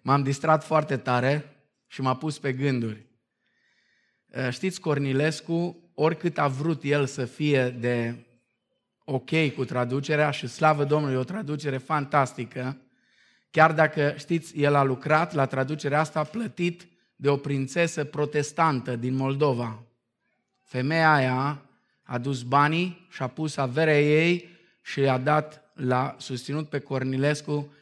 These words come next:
să traducă Scriptura. Dar faptul că a fost diacon într-o biserică ortodoxă și a spus cuvântul de multe ori, pentru că i-a fost greu să traducă exact cum stau lucrurile.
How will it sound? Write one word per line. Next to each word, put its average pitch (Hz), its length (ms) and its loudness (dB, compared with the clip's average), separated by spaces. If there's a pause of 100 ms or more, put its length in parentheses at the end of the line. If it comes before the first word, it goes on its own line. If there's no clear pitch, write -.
să - 160 -6
traducă 135 580 0
Scriptura. 123 680 -4 (1400)
Dar 123 300 -2
faptul 151 360 0
că 143 120 -2
a 135 40 2
fost 131 340 -2
diacon 139 520 4
într-o 127 240 -2
biserică 135 440 -2
ortodoxă 127 600 -2
și 120 120 -6
a 131 60 0
spus 139 280 -6
cuvântul 131 500 -4
de 123 100 -2
multe 131 340 -4
ori, 113 320 -2 (540)
pentru 120 220 -6
că - 100 -4
i-a 127 120 2
fost 123 380 -4
greu 131 420 2
să 120 180 -8
traducă 120 720 -4 (960)
exact 123 720 -4
cum 123 140 -8
stau 117 280 -4
lucrurile. 110 680 -6